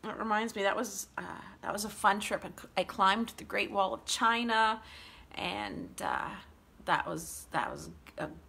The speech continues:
good trip. That was my whole goal. That was on my bucket list, is to climb the Great Wall of China.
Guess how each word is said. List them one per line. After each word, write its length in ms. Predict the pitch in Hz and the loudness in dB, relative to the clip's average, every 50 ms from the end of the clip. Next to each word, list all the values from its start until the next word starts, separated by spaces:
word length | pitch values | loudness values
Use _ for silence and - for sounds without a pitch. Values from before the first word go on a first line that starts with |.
| - - | -16 -10
good 260 | - - - - - | -10 -10 -10 -10 -10
trip. 340 | - - - - - - - - - - - - - - - - - - - - - - - - - - - - | -10 -8 -8 -6 -8 -8 -8 -10 -16 -20 -20 -20 -20 -20 -20 -20 -20 -20 -20 -20 -20 -20 -16 -14 -14 -8 0 4
That 120 | - 202 | 6 6
was 100 | 208 202 | 6 6
my 120 | 208 196 208 | 4 2 2
whole 240 | 190 208 190 190 | 4 4 4 4
goal. 260 | 190 - 165 156 139 - | 4 2 2 2 4 4
That 100 | 165 151 | 4 2
was 100 | 170 190 | 2 2
on 80 | 180 | 2
my 100 | 175 175 | 2 2
bucket 300 | 175 175 165 165 - - | 6 6 6 6 4 2
list, 280 | - - - - - 170 | 0 0 0 -2 -4 -8
is 100 | 170 - | -10 -8
to 80 | - 165 | -8 -10
climb 300 | - - 170 160 160 156 | -4 0 2 2 2 0
the 60 | 151 | -2
Great 260 | - - 151 147 - | 0 0 0 0 0
Wall 160 | 165 156 156 | 0 0 0
of 80 | - 170 | -2 -4
China. 380 | - - 90 90 - - - | -4 -4 -4 -4 -4 -4 -6